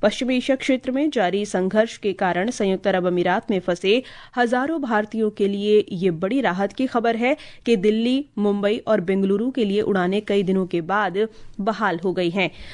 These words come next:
दुबई मीडिया कार्यालय ने सोशल मीडिया पोस्ट में बताया कि दुबई हवाई अड्डों ने कल शाम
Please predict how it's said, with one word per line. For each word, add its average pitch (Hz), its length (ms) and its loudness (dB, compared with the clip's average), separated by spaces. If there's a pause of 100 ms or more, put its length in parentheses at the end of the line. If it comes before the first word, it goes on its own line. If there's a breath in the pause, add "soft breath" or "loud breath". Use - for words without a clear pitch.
(160 loud breath)
दुबई 262 440 2
मीडिया 220 360 0
कार्यालय 180 480 0
ने 226 120 -4
सोशल 202 320 -2
मीडिया 180 280 0
पोस्ट 180 340 -2
में 185 140 0
बताया 175 360 0
कि 254 160 -2
दुबई 175 260 0
हवाई 180 280 0
अड्डों 185 340 0
ने 196 120 0
कल 170 220 0
शाम 196 440 0